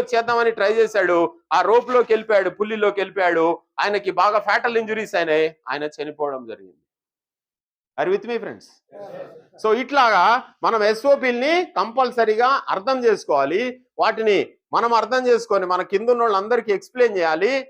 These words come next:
Speaker 1: యాక్టివిటీస్ అర్థం చేసుకోవాలి, డ్యూటీస్ ఎవరెవరి డ్యూటీస్ అర్థం చేసుకోవాలి, అందులో ఇంప్లిమెంటర్ ఎవరు, మానిటర్ ఎవరు, అది కూడా మనం రాయడం జరిగింది. కొత్త ఫార్మాట్ లో ఈ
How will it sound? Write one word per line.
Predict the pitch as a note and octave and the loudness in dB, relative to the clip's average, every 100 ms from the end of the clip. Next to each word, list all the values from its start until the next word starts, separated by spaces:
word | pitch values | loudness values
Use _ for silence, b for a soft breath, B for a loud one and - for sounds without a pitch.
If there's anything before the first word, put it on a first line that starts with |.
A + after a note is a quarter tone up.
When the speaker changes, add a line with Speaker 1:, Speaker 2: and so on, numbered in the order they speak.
| _ _ - F3 | _ _ -4 -2
Speaker 1:
యాక్టివిటీస్ | A#3 C4+ B3+ C4+ A#3+ | -2 -6 -8 -6 -2
అర్థం | A3+ A3+ B3 | -2 -2 0
చేసుకోవాలి, | A3+ A3 F3+ E3+ F#3 C4 C4+ - - | -2 0 0 2 0 -2 -4 -10 -8
డ్యూటీస్ | G#3+ C4+ C#4+ A#3+ G#3+ | -6 -2 -4 0 2
ఎవరెవరి | A3+ A#3+ A#3 G#3+ | 2 2 0 -4
డ్యూటీస్ | A3+ A3+ G#3 G3+ | -8 -8 -4 -2
అర్థం | G3 A#3 A#3 | -2 -2 -2
చేసుకోవాలి, | G#3 - F3+ F3+ A3 C4 - - | -4 -2 0 2 2 -2 -6 -8
అందులో | F3 G3+ F#3 A#3+ | -4 0 0 -2
ఇంప్లిమెంటర్ | A#3+ C4+ B3+ B3 B3 | -4 -2 0 0 2
ఎవరు, | B3 C4+ E4+ E4 C#3+ - _ _ _ - | 4 4 4 4 2 -6 _ _ _ -12
మానిటర్ | C3+ D3 B2 A2 F#2+ | -10 -8 -10 -8 -8
ఎవరు, | F#2+ F2+ D#2 _ _ - | -8 -12 -20 _ _ -6
అది | F#3 G#3+ | -2 0
కూడా | G3+ F#3 | 2 2
మనం | F3 E3 | 0 0
రాయడం | D#3 D#3 D3+ D3+ | 0 0 -2 -4
జరిగింది. | C#3+ C3+ C3 A#2+ A#2 _ _ - | -6 -8 -8 -10 -10 _ _ -6
కొత్త | G3+ - A3 | -4 -4 -2
ఫార్మాట్ | G3 F#3+ G3 F#3 E3+ | 0 0 -2 -4 0
లో | D3+ D3+ D3+ _ | 2 0 -2 _
ఈ | - | -6